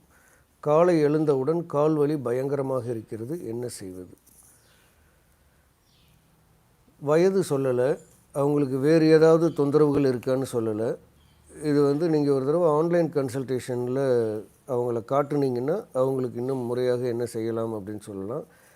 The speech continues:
ஏன்னா இந்த சுவாச பிரச்சனைகள் இருந்துச்சுன்னா, வேறு எந்த ஒரு விஷயமும் அவர்களுக்கு வேலை செய்வதற்கு தாமதமாகும்.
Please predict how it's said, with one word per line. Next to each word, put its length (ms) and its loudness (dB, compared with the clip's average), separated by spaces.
ஏன்னா 160 0
இந்த 140 0
சுவாச 420 0
பிரச்சனைகள் 600 0
இருந்துச்சுன்னா, 560 -2
வேறு 280 0
எந்த 240 0
ஒரு 220 -2
விஷயமும் 560 -2
அவர்களுக்கு 560 -2
வேலை 240 2
செய்வதற்கு 560 -4
தாமதமாகும். 800 -2